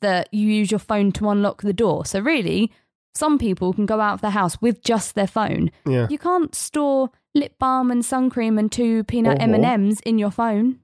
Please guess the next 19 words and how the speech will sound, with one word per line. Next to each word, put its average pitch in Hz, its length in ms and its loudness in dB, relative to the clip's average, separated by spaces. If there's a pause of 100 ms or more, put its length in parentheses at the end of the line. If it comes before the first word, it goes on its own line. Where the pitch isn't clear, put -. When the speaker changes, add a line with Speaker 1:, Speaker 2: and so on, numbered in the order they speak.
Speaker 2:
Can 196 400 -4
you? 127 360 0 (720)
Phone 185 220 0
case 139 560 -2
Speaker 1:
Aw. 262 720 2
Speaker 2:
filled. 160 380 2 (100)
No, 165 160 0
this 165 140 -2
is 208 120 -2
the 214 80 -4
same 202 240 0
thing, 180 300 0
really, 156 240 0
if 127 80 -4
you 247 80 0
think 190 160 -2
about 208 300 2
it. - 20 2
Speaker 1:
Okay. 208 160 -2